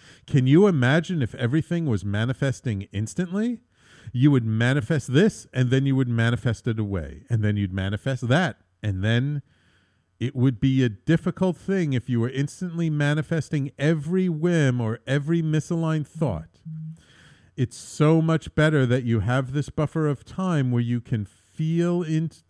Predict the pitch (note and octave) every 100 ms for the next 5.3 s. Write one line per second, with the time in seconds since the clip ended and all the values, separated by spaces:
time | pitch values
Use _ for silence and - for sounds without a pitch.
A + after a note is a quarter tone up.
0 | _ - - G3 G3 C#3+ C3 C#3+ D3 E3+
1 | - D#3+ - G3+ - - C#3 C3+ - -
2 | - - A2 - B2 B2+ A#2+ A2+ G2 G2+
3 | G#2+ B2 A#2 B2+ - - - A2 G#2 A#2
4 | G#2+ G2 F#2+ - - - G2 F2+ D2+ C2+
5 | C#2+ - _